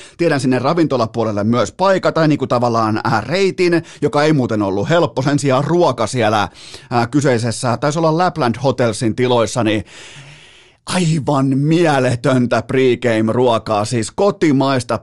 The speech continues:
perunamuusia ja poronkäristystä ja näin poispäin. Ihan fantastista evästä, mutta, ää, mun istumapaikka oli aivan Leijonien penkin vierestä ja kyllähän niinku huoltajat, huoltajat on kauniita ihmisiä, siis pitkästä aikaa näin vierestä tosi toimia,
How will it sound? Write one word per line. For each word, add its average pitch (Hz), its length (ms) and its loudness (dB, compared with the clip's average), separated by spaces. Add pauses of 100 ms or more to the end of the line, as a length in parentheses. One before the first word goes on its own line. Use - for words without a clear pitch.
perunamuusia 156 1040 2
ja 120 120 2
poronkäristystä 127 1200 0
ja 117 120 0
näin 127 280 0
poispäin. 113 600 -2
Ihan 196 520 0
fantastista 123 840 0
evästä, 127 380 0
mutta, 117 440 0 (400)
ää, 156 220 2
mun 214 160 -2
istumapaikka 165 520 0
oli 151 100 2
aivan 147 220 2
Leijonien 135 400 2
penkin 120 340 0
vierestä 120 380 0
ja 113 80 0
kyllähän 135 300 2
niinku 127 280 0
huoltajat, 120 720 0
huoltajat 156 500 2
on 117 160 0
kauniita 117 640 0
ihmisiä, 110 540 0
siis 113 180 -4
pitkästä 196 420 -4
aikaa 147 280 0
näin 131 300 2 (420)
vierestä 131 520 2
tosi 113 380 0
toimia, 117 640 2